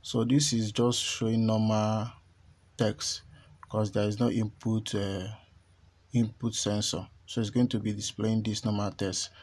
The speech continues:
So in our second video, we'll be attaching those, uh, input sensors of temperature, battery, and other things.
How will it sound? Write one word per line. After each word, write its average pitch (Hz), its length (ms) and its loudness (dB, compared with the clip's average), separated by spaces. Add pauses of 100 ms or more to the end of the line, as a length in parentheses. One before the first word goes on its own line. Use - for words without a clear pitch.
(460)
So - 180 0
in 117 140 4
our 110 260 4
second 127 480 2
video, 110 440 2
we'll 107 220 -2
be 104 380 -4
attaching 117 520 2
those, 107 420 0 (680)
uh, 92 240 -4
input 113 380 -2
sensors 98 640 -4
of 92 460 -6
temperature, 110 840 0 (480)
battery, 107 420 0
and 101 180 0
other 104 280 0
things. - 440 -8